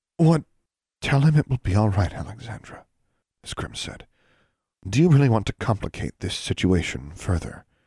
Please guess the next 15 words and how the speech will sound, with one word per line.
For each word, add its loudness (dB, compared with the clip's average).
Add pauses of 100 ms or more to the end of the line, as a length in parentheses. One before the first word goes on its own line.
(1200)
Alexandra 4
was 2
shivering, -4 (380)
and -14
she -2
was 2
soaked -2
to -14
the -12
skin -2
now. -16 (1080)
"It'll 2
be 4
all 4
right," 2